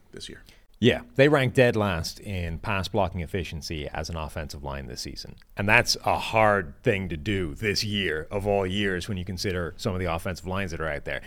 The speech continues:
Speaker 2: Actually, how many teams have we got that are eliminated? Eight?
Speaker 1: Um,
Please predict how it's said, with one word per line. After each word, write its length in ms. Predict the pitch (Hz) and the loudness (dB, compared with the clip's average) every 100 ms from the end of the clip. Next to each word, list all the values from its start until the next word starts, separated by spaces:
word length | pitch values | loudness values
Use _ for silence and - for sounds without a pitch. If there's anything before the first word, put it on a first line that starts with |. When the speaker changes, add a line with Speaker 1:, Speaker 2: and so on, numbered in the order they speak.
| - - | -14 0
Speaker 2:
Actually, 360 | 120 127 - 113 | 2 4 2 -2
how 120 | 110 | 0
many 140 | 170 | 0
teams 260 | 170 160 151 | 2 0 0
have 80 | 139 | 0
we 60 | 131 | 2
got 280 | 139 - | 2 2
that 100 | 120 | 0
are 80 | 117 | 2
eliminated? 460 | 117 120 120 131 - | 2 2 0 -4 -4
Eight? 240 | 110 139 - - - - - - - - - - - - - - - - - - | -4 -4 -8 -20 -20 -20 -20 -20 -20 -20 -20 -20 -20 -20 -20 -20 -20 -20 -20 -6
Speaker 1:
Um, 500 | 104 101 92 85 80 | 0 2 2 0 -4